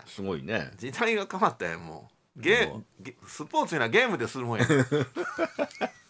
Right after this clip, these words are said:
Speaker 1: まあ、ねえ、よくわからないけど、まあ、反射神経だなんだとかっていうと、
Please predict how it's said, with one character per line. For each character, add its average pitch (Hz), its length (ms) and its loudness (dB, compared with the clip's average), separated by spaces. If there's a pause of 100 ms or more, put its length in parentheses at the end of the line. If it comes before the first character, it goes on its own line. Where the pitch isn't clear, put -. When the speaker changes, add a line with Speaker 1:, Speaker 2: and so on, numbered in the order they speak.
(680)
Speaker 1:
ま 139 320 6 (580)
あ、 - 60 -8
ね 127 220 2
え、 92 640 4 (600)
よ 123 180 6
く 117 60 6
わ 110 100 8
か 123 100 8
ら 131 60 4
な 131 140 6
い 120 40 6
け 113 80 4
ど、 104 80 2
ま 107 120 4
あ、 98 40 4
反 120 200 2
射 - 140 6
神 135 220 2
経 123 100 6
だ 113 100 4
な 120 140 4
ん 127 40 2
だ 123 100 6
と 113 100 -2
か 107 80 4
っ 104 100 0
て 113 100 0
い 110 80 4
う 110 60 2
と、 120 320 6